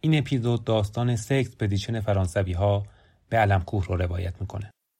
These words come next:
اما قبل از اینکه بریم سراغ داستان این اپیزود، باید بگم که مدت‌ها بود انتشار اپیزود جدید رو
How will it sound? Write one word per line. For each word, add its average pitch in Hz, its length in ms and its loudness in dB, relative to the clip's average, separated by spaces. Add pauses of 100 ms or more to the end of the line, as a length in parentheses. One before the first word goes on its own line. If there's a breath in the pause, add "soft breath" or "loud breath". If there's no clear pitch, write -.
(880)
اما 175 160 8
قبل 190 200 8
از 180 100 6
اینکه 180 140 2
بریم 170 240 2
سراغ 143 340 4
داستان 131 320 4
این 127 200 2
اپیزود، 117 680 -2
باید 127 300 -2
بگم 123 300 0
که 113 340 -4
مدت‌ها 110 640 0
بود 147 200 -2
انتشار 117 460 0
اپیزود 107 420 -2
جدید 98 340 0
رو 98 280 0